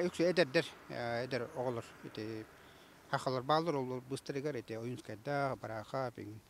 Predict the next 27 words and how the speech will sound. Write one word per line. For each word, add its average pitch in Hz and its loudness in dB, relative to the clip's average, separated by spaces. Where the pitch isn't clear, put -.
Богдан 120 -2
Чижик, 135 -4
эми 117 -6
бар, 123 -4
холура 110 -8
да, 165 -4
э, 110 -12
бу 117 -12
олохтох. 110 -10
Э, - -12
революция-, 151 0
он 180 6
боллағана 196 8
киннер, 180 2
ол 170 2
бүлүү 185 8
окуругар 175 6
баран, 160 6
э, 123 -2
хебеске 147 4
балаха 135 6
мен 131 2
онно 123 0
олохт-, 139 -2
олохтур 131 -6
көлүлэбит 123 0
теребит. 180 4